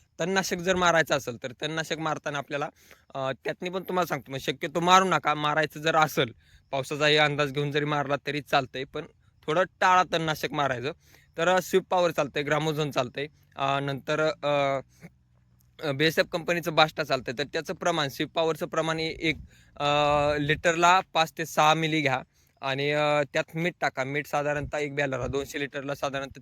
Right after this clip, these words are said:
तीन ते चार किलो मीठ टाका, जेणेकरून पूर्ण गवत मरून जाईल. अ, आणि दुसरी, अ, बास्टा, बास्टा जर घ्यायचं म्हणलं तर त्याचं पाच ते सहा मिलीचं लिटरला प्रमाण आहे, त्यात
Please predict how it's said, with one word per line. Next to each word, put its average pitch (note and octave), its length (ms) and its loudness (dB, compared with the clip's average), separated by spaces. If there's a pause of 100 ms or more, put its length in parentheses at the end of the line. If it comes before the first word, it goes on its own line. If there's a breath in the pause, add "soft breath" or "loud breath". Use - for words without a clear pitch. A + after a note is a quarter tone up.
तीन C#3 180 -8
ते C#3+ 80 -8
चार C#3 160 -6
किलो C#3 180 -8
मीठ C#3 220 -6
टाका, C3 200 -12 (300 soft breath)
जेणेकरून C#3+ 320 -6
पूर्ण E3 320 -8
गवत D#3+ 320 0
मरून D#3 260 -2
जाईल. C3 180 -6 (420 soft breath)
अ, C3 300 0 (100)
आणि D3+ 460 2
दुसरी, E3+ 440 0
अ, D3 240 -6 (440)
बास्टा, C#3 360 -2
बास्टा C#3 320 -2
जर D3 140 -4
घ्यायचं D3 280 -2
म्हणलं D3 280 -4
तर D3+ 40 -4
त्याचं C#3 320 -8
पाच C#3+ 220 -6
ते D3 60 -16
सहा D3+ 240 -2 (340 soft breath)
मिलीचं C#3+ 460 0
लिटरला C#3+ 360 -2
प्रमाण C#3 400 -4
आहे, C3+ 100 -10 (220)
त्यात - 100 -6